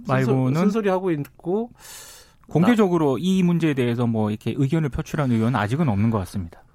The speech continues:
Speaker 1: 저는 그게 제일, 어, 의아하긴 해요. 그 국회의원들은 사실 헌법기관이기도 하고,
Speaker 2: 네.
Speaker 1: 어, 의-, 의사 표현이 누구보다도 자유로운 사람들이잖아요.
Speaker 2: 네.
Speaker 1: 근데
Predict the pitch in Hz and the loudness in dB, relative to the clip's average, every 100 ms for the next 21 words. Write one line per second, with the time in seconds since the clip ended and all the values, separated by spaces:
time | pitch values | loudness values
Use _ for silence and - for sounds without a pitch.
0 | _ - - 220 277 123 139 143 120 113 | _ -12 -2 0 0 0 0 0 -2 -2
1 | 110 110 95 - - - - 117 135 135 | 0 0 -2 -6 -14 -16 -4 0 2 2
2 | 123 110 131 113 107 113 98 92 104 113 | 2 0 -2 -2 -2 -2 -4 -8 -10 -8
3 | 123 123 175 226 208 156 123 123 135 127 | -8 -4 0 2 2 0 -2 -4 -4 -6
4 | 117 226 254 202 156 120 104 98 101 160 | -4 -4 -4 0 0 0 -2 -4 -6 -6
5 | - 104 123 98 85 - 127 123 120 - | -4 -2 -2 -2 -6 -10 -10 -8 -10 -2
6 | 147 170 _ _ _ - 202 214 262 247 | -2 -2 _ _ _ -4 -2 2 2 2
7 | - 254 233 180 139 170 202 269 240 226 | 0 2 2 0 -2 0 2 4 4 4
8 | 180 151 - 131 151 160 151 139 139 131 | 4 2 4 2 4 4 4 2 2 2
9 | 196 175 123 107 117 95 98 143 208 117 | 0 0 0 0 -2 -2 -4 -4 -2 -2
10 | 113 | -4